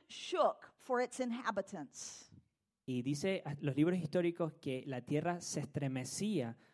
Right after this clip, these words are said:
Speaker 2: eh, por causa de este dolor.
Speaker 1: Because remember, these are people of Israel.
Speaker 2: Recordemos que esto era gente de Israel.
Speaker 1: And they know the Torah.
Speaker 2: Y conocían la Torá.
Speaker 1: And they know their God.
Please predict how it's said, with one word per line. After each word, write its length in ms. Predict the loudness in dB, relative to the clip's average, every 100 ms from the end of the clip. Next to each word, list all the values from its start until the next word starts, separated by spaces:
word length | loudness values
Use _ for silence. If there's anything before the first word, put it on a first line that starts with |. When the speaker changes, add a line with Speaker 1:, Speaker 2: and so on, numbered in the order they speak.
| _
Speaker 2:
eh, 200 | -6 -4
por 340 | -4 0 0 2
causa 420 | 2 2 2 -2
de 120 | -2
este 220 | -6 -4
dolor. 320 | -2 -2 -4 -10 _ _
Speaker 1:
Because 400 | -6 2 4 4
remember, 560 | 2 2 2 4 4 4
these 380 | 2 -2 -2 0
are 140 | 0
people 440 | 0 -4 0 0 2
of 160 | 0 0
Israel. 520 | -4 -4 -4 -4 -4 -10 -20 _ _ -6
Speaker 2:
Recordemos 540 | -2 0 2 2 0
que 100 | -4
esto 140 | -2
era 100 | -2
gente 380 | -2 -4 -2 0
de 60 | 0
Israel. 520 | -2 -2 2 2 0 2
Speaker 1:
And 160 | 4
they 160 | 8 6
know 380 | 8 8 10 8
the 100 | 2
Torah. 500 | 0 4 6 6 2 -4 -20 _
Speaker 2:
Y 80 | -4
conocían 760 | 0 2 2 0 2 4 4 4
la 160 | 4 2
Torá. 320 | 2 2 4
Speaker 1:
And 180 | 6 8
they 140 | 6 6
know 340 | 10 10 10
their 180 | 8 6
God. 380 | 6 8 6